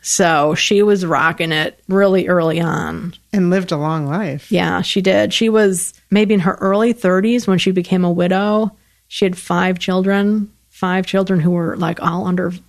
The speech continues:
Speaker 1: five or something, or four of them were under five. So little kids.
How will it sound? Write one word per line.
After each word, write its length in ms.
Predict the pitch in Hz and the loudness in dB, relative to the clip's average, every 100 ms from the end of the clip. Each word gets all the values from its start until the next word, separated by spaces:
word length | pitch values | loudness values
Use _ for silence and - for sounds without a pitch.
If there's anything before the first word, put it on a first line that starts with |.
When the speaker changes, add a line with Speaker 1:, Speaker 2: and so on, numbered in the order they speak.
| _ | _
Speaker 1:
five 580 | - 151 170 202 220 - | -8 -6 -4 -4 -6 -8
or 140 | 175 | -8
something, 360 | 175 185 180 202 | -4 -4 0 0
or 60 | 170 | 0
four 300 | - 185 190 | -2 0 0
of 80 | 202 | 2
them 140 | 208 | 2
were 100 | 202 | 2
under 220 | 190 190 | 2 0
five. 420 | 190 185 190 196 | 0 -2 0 -2
So 300 | - 170 170 - - - _ 196 | 0 0 0 -6 -20 -20 _ -2
little 240 | 214 202 | 0 0
kids. 560 | 202 190 170 170 165 | 2 2 2 0 -8